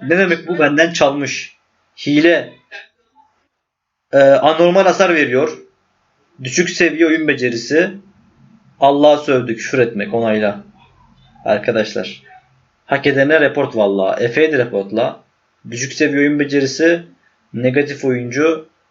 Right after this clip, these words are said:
Hile kullandı. Hile kullanmadı Efe. Kasıtlı besledi. Tamam. Arkadaşlar, bu videoluk böyle olsun. Kendinize iyi bakın. Hasarları da göstereyim. Hasarlarda bile... Ulan sen yine fazla vurmuşsun Ahmet. Harbiden hile mi açtın lan şerefsiz?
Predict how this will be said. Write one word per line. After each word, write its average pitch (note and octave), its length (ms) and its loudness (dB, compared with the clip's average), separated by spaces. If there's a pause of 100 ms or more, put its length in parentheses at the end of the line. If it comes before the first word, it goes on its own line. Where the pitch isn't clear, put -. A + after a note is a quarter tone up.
(260)
Hile B2+ 300 0
kullandı. G2+ 520 -4
Hile G2+ 240 -2
kullanmadı G#2+ 540 0
Efe. F#2 320 -8
Kasıtlı B2 420 -4
besledi. A2+ 540 -2
Tamam. G#2 380 -4 (500)
Arkadaşlar, B2 600 2
bu B2 100 -4
videoluk C3+ 280 0
böyle C#3 200 4
olsun. B2 260 0
Kendinize A#2+ 420 -2
iyi C3 120 2
bakın. A#2+ 160 -6
Hasarları A#2 400 -2
da B2+ 60 0
göstereyim. A#2 540 -4 (200)
Hasarlarda F3 760 2
bile... G#3 400 0
Ulan C3 240 2
sen C#3+ 80 0
yine D3 220 2
fazla C#3 260 2
vurmuşsun C3+ 360 0
Ahmet. B2+ 440 0
Harbiden E3 340 0
hile E3+ 220 2
mi F#3+ 100 2
açtın D3+ 280 -2
lan D3 100 0
şerefsiz? D3 760 -2